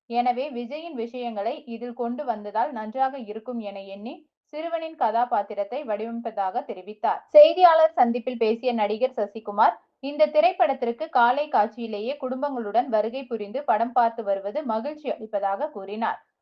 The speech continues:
தற்பொழுது குடும்பங்கள் எல்லாம் ஓ டி டி தளங்களில் படத்தை பார்க்கின்றனர்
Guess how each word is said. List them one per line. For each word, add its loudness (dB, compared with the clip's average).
தற்பொழுது 2
குடும்பங்கள் -4
எல்லாம் -2
ஓ -2
டி -10
டி -14
தளங்களில் -4
படத்தை -2
பார்க்கின்றனர் -4